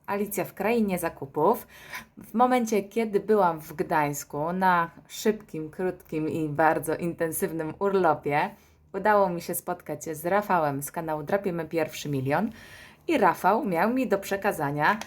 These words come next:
paczkę również od Madzi. I ta paczka przyjechała ze mną do Holandii, jeszcze nie jest otwarta. E, jak wiecie, później znowu pojechałam na, e, kolejną część urlopu,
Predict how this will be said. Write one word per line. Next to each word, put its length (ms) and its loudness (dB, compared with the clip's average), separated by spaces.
paczkę 520 2
również 460 -2
od 280 2
Madzi. 520 2
I 100 -2
ta 180 4
paczka 480 2
przyjechała 680 2
ze 140 -2
mną 300 -2
do 180 4
Holandii, 720 4
jeszcze 320 -2
nie 240 -2
jest 200 0
otwarta. 640 2
E, 500 2
jak 300 4
wiecie, 380 2
później 480 -4
znowu 360 0
pojechałam 560 4
na, 300 4
e, 120 2
kolejną 460 2
część 280 -6
urlopu, 480 -2